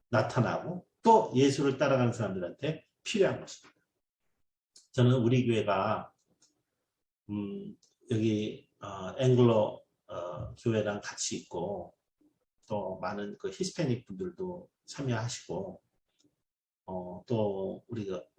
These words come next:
아까 제가 광고했는데 이제 이번 주부터, 어, 얼바인에 사시는 한인 분들의,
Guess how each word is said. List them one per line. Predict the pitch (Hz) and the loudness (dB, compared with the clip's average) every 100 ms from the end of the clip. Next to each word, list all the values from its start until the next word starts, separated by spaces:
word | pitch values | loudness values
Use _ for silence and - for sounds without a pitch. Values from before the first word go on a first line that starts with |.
| - | -16
아까 | - 120 110 | -8 -4 -2
제가 | 107 | -2
광고했는데 | - 120 113 104 92 87 101 98 92 _ _ _ - | 2 4 4 2 -2 -6 -4 -4 -8 _ _ _ -14
이제 | 110 | -4
이번 | 104 123 117 | 2 6 6
주부터, | - 95 - 95 98 85 - _ _ _ _ _ - | 4 -8 -6 -4 -4 -6 -12 _ _ _ _ _ -10
어, | |
얼바인에 | 90 87 113 117 123 113 104 95 | -10 -6 2 6 6 4 2 -4
사시는 | - 113 - 104 110 | -6 -8 -8 -8 -8
한인 | 113 160 156 110 135 180 _ | -4 0 0 0 -4 -8 _
분들의, | 104 95 95 123 165 | -14 -10 -6 -4 -6